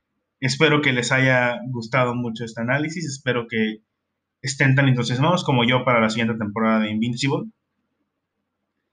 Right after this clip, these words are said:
y que de verdad, eh, si no han visto Invincible y por alguna razón escucharon todo esto, que le den una oportunidad. Les prometo que no se arrepentirán.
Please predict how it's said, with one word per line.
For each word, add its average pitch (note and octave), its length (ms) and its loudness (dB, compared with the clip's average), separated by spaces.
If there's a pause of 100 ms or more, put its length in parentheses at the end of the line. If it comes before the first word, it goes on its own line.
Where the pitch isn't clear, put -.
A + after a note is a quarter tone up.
(220)
y C#3+ 180 0
que A#2+ 580 2
de B2 160 0
verdad, C3 440 4 (2500)
eh, A2+ 540 0 (1080)
si D3 160 2
no D3 140 6
han D3 120 4
visto D3 240 0
Invincible C3 600 -2 (120)
y A2+ 200 -2
por A2+ 260 -6
alguna A2+ 400 -4
razón B2 240 -4
escucharon A#2 460 -4
todo A#2+ 260 0
esto, B2+ 380 -4 (520)
que C3 100 0
le B2+ 120 4
den D3 140 4
una D3+ 140 4
oportunidad. A#2+ 580 0 (680)
Les B2 220 0
prometo C3+ 380 2
que B2+ 100 2
no B2 120 2
se B2+ 100 0
arrepentirán. A#2 880 -2